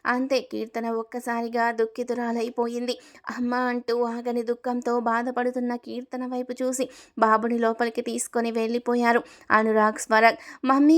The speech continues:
ఎందుకు ఏడవాలనుకుంటుంది?" అంటున్న బాబు వైపు చూసి, "అవును, వాళ్ళ మమ్మీ డాడీ ఇక్కడ ఉన్నారు కదా, అప్పుడు ఎవరికైనా దుఃఖం వస్తుంది కదా, అదే కొన్ని రోజుల దూరంగా ఉండడం వల్ల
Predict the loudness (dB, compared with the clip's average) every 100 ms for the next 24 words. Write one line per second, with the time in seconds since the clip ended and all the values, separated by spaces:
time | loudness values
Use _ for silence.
0 | 8 6 4 2 4 4 4 4 4 4
1 | 2 2 2 4 2 0 -4 -8 -2 0
2 | 2 2 4 4 4 2 2 0 0 0
3 | 0 -2 -4 -4 -2 2 2 2 -4 -4
4 | -4 -4 -2 0 2 2 2 0 -4 -10
5 | -8 -4 0 2 2 2 4 4 0 -6
6 | 0 2 2 2 2 0 0 0 2 0
7 | 0 -2 0 0 0 0 0 2 4 4
8 | 4 0 -12 0 2 4 2 0 -6 -4
9 | -2 0 0 0 2 2 2 0 -2 -2
10 | -2 0 2 2 0 -2 -2 0 2 4